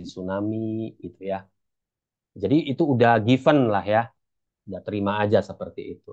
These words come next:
Nah, pertanyaannya apa mitigasinya? Mitigasinya satu, Chandra Asri dan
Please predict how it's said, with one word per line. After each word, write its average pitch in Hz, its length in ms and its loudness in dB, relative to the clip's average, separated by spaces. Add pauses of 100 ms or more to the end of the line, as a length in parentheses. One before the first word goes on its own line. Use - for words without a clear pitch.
Nah, 98 180 0
pertanyaannya 98 600 -4 (100)
apa 98 120 -12 (120)
mitigasinya? 92 680 -12 (1160)
Mitigasinya 104 840 2 (720)
satu, 95 360 -6 (1200)
Chandra 101 260 0 (120)
Asri 104 300 -8 (1300)
dan 123 200 6